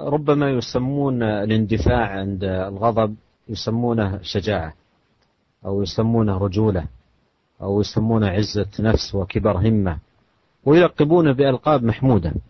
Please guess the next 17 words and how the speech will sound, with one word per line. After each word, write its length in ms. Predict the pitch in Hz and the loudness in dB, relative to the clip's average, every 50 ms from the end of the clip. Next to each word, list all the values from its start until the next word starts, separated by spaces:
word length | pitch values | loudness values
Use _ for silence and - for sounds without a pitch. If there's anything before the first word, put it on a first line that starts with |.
| _ _ _ _ _ _ _ _ - - - | _ _ _ _ _ _ _ _ -6 -2 -2
ثم 160 | 170 185 175 165 | -2 0 0 0
يمضي 680 | 156 151 156 165 156 131 107 95 104 104 104 104 107 - - | 2 2 0 0 -2 -2 -4 -6 -6 -6 -4 -6 -6 -8 -10
الواحد 480 | 107 107 110 123 120 110 - 104 92 104 | -10 -6 -4 -4 -4 -4 -4 -8 -6 -4
منهم 400 | 117 117 110 104 101 98 101 101 - _ _ _ _ _ _ _ _ _ _ _ _ _ | -4 -2 -2 -2 -4 -6 -8 -12 -18 _ _ _ _ _ _ _ _ _ _ _ _ _
في 180 | - - 113 110 107 104 101 98 95 92 90 | -6 -2 0 0 2 2 0 0 -2 -2 -4
ظلم 540 | 95 107 110 120 120 113 107 104 104 101 - - - - | -4 -2 2 4 4 6 6 4 2 0 -2 -6 -10 -6
وعدوان 720 | 104 90 85 98 98 95 104 113 117 113 107 104 104 98 - - | -4 -4 -2 -2 0 0 2 2 4 2 2 2 0 -2 -4 -6
وبغي 600 | 90 95 98 92 - 117 113 107 107 101 98 98 - _ _ _ _ _ _ _ _ _ - 113 | -4 -2 0 0 0 0 -4 -6 -8 -10 -12 -14 -20 _ _ _ _ _ _ _ _ _ -16 -16
وإيذاء 560 | 110 113 110 104 90 107 113 113 110 107 107 | -14 -12 -12 -12 -10 -8 -8 -8 -8 -8 -10
وإضرار 520 | 107 110 101 101 92 107 113 120 120 110 104 | -12 -16 -18 -18 -14 -12 -8 -6 -6 -6 -6
بالناس، 600 | 95 104 104 104 110 117 123 127 120 - - 196 | -8 -10 -8 -8 -8 -8 -8 -8 -10 -12 -10 -6
وهو 260 | 147 151 156 156 151 | -2 0 2 2 0
عند 240 | 143 170 165 143 143 | 0 -2 -2 -2 -2
نفسه 480 | 147 156 143 - - 139 135 151 170 | -2 -2 -4 -6 -6 -6 -4 -4 -4
أنه 400 | 156 156 147 139 139 139 143 143 - | -4 -4 -2 -2 -2 -2 -4 -4 -6
الشجاع، 680 | 117 - - - 117 101 110 110 110 110 107 - - 104 | -8 -10 -8 -6 -4 0 2 2 2 2 0 -2 -6 -14
وأنه 380 | 107 107 101 104 104 104 98 | -12 -12 -10 -8 -8 -6 -6